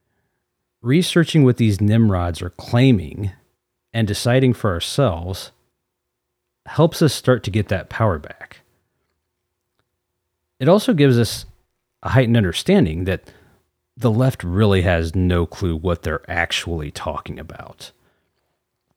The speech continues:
We have to stop merely listening to these arrogant, ego-driven, divisive narcissists and start investing in what we actually want.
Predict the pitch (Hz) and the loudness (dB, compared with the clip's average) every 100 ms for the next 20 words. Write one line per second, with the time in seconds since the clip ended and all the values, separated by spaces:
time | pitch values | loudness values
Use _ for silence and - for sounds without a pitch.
0 | _ - _ _ _ _ _ _ 127 151 | _ -20 _ _ _ _ _ _ 2 4
1 | 202 165 - 147 123 - 120 117 110 95 | 4 -2 4 4 4 2 4 4 4 2
2 | 104 110 104 92 87 - 87 82 - 98 | 2 2 2 0 0 -2 -4 -4 -4 -2
3 | 98 92 92 92 _ 104 104 98 87 95 | 0 0 -2 -2 _ -4 0 0 0 -2
4 | 87 92 90 87 85 78 _ _ _ _ | -2 -2 0 -2 -4 -10 _ _ _ _
5 | _ _ _ 92 82 101 - 95 82 - | _ _ _ -8 0 0 0 -2 -4 -10
6 | - - _ 95 92 110 - - - - | -18 -18 _ -8 0 0 0 -10 -14 -14
7 | - - _ _ _ _ _ _ _ _ | -14 -18 _ _ _ _ _ _ _ _
8 | _ _ _ _ _ 120 - 147 110 101 | _ _ _ _ _ -4 2 2 4 2
9 | 117 - 107 92 95 87 82 87 85 - | 2 2 0 2 0 -2 -2 -2 -2 -4
10 | 82 85 82 82 - - | -6 -6 -8 -10 -16 -20